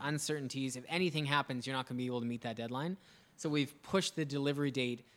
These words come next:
to January twenty twenty-one, and that just ensures that everybody will have it in January twenty twenty-one, hopefully earlier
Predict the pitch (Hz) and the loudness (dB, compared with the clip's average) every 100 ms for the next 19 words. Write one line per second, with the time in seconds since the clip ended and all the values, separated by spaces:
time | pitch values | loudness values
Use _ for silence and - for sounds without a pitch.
0 | - 127 120 151 160 143 127 117 - 120 | -10 -6 2 4 6 4 2 0 -2 -4
1 | 113 - 120 113 113 110 113 - - - | -4 -4 -4 -2 -2 -2 -4 -10 -20 -20
2 | - 127 131 143 147 160 156 143 151 143 | -8 0 4 4 4 0 0 0 2 2
3 | 131 131 139 139 151 135 135 131 120 127 | 0 -4 -2 2 2 4 2 2 0 0
4 | 120 117 - - 135 147 196 - _ _ | 0 -2 -6 0 2 2 -2 -4 _ _
5 | _ _ _ _ 147 147 151 151 151 151 | _ _ _ _ -4 2 4 4 2 2
6 | 147 156 151 156 151 156 147 170 - 156 | 0 -2 -4 -2 0 0 0 -2 0 0
7 | 156 143 143 135 104 101 | 0 0 2 2 -2 -8